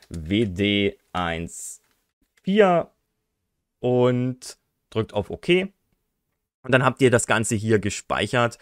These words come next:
und könnt das jederzeit auch wieder einfügen. Ihr wählt einfach hier bei Style eins, W D eins vier, drückt auf Einfügen und dann habt ihr es wieder drinne und könnt einfach direkt wieder losarbeiten. Dann könnt ihr hier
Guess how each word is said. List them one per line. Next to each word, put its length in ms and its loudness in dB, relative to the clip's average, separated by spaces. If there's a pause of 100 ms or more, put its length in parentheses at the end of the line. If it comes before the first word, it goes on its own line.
(300)
und 380 -2
könnt 240 -4
das 360 -2
jederzeit 760 -4
auch 220 -8
wieder 220 -6
einfügen. 640 -6 (140)
Ihr 220 -4
wählt 220 0
einfach 300 -6
hier 420 -2 (480)
bei 180 -2
Style 400 -2
eins, 460 -4
W 260 -2
D 220 -2
eins 640 -10
vier, 380 0 (360)
drückt 380 -4
auf 380 -2
Einfügen 640 -4 (240)
und 120 -2
dann 140 -2
habt 220 -2
ihr 20 4
es 120 -4
wieder 180 0
drinne 400 -2 (420)
und 460 0
könnt 400 0
einfach 240 -4
direkt 400 -6
wieder 140 -2
losarbeiten. 840 -8
Dann 220 -8
könnt 200 -8
ihr 80 -8
hier 200 -10